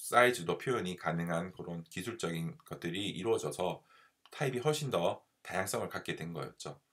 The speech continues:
음, 그런데 이제 십팔 세기, 십구 세기에서 이런 변화를 겪으면서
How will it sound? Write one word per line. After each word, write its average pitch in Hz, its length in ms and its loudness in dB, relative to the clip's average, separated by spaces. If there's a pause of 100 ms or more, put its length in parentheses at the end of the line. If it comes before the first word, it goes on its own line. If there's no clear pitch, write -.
(760)
음, 80 400 -4
그런데 147 340 6
이제 98 640 8
십팔 - 400 2
세기, 147 220 2
십구 143 300 0
세기에서 113 420 4
이런 101 180 0
변화를 117 440 6
겪으면서 92 680 2